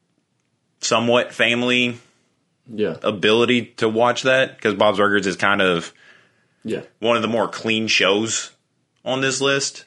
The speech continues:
Speaker 2: Mm-hmm.
Speaker 1: But South Park is just fucking filthy.
Speaker 2: Oh, yeah.
Speaker 1: And they push the boundaries of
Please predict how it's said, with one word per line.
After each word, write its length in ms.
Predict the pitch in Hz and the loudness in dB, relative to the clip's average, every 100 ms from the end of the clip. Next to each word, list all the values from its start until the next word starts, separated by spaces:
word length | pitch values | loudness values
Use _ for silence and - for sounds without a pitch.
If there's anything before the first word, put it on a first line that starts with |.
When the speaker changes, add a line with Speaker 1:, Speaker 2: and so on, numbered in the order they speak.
| - | -12
Speaker 2:
Mm-hmm. 260 | 104 107 - - | -12 -10 -12 -2
Speaker 1:
But 160 | 110 107 | 0 2
South 300 | 110 104 - | 2 2 2
Park 320 | 107 90 - | 2 2 -2
is 240 | 90 85 | -4 -2
just 320 | - 92 76 - | -2 -2 -4 -8
fucking 460 | - 85 - 78 | -2 -2 -2 -8
filthy. 640 | - - 76 - 73 67 _ _ _ _ | -8 -6 -6 -4 -8 -8 _ _ _ _
Speaker 2:
Oh, 160 | - 92 | -6 -4
yeah. 120 | 90 | 0
Speaker 1:
And 300 | 104 104 92 | 2 2 2
they 240 | 101 101 95 | 2 2 0
push 480 | - - 117 113 | -6 -4 -2 -2
the 80 | - | -2
boundaries 600 | 87 95 101 95 101 92 | 0 0 0 -2 -2 0
of 240 | 90 85 | 0 -2